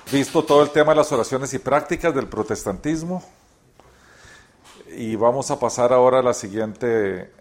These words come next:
filmina, que es la alimentación. En el protestantismo, toda comida o bebida es lícita siempre y cuando sea legal.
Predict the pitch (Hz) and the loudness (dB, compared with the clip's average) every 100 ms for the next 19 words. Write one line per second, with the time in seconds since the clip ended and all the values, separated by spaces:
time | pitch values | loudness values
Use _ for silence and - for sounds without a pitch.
0 | - - - 117 110 139 151 135 127 135 | -20 -20 -10 -8 -4 -2 -2 -2 -2 -2
1 | 127 - 117 110 101 95 95 - 123 90 | -2 -2 -4 -4 -10 -14 -14 -8 -8 -8
2 | - _ _ - 147 196 202 190 196 196 | -18 _ _ -8 -2 0 0 0 -2 0
3 | 190 196 196 165 180 - - 185 202 208 | -2 0 -4 -4 -8 -10 -4 0 2 2
4 | 202 175 165 180 165 - 175 185 180 165 | -2 -6 -2 0 0 0 0 0 0 -2
5 | 175 160 147 160 156 143 135 196 160 139 | -2 -2 -2 -4 -4 -4 -2 -6 -6 -8
6 | - 107 113 120 - - - - _ _ | -4 0 0 -4 -16 -20 -20 -20 _ _
7 | _ _ - - 156 190 185 190 190 - | _ _ -10 -2 0 0 -2 -2 -2 -4
8 | 135 - 135 147 147 151 156 - - - | -10 -6 0 0 0 -4 -4 -6 -18 -12
9 | 127 120 117 117 - _ - 98 95 85 | -4 -2 -2 -8 -18 _ -16 -8 -8 -8
10 | 78 | -12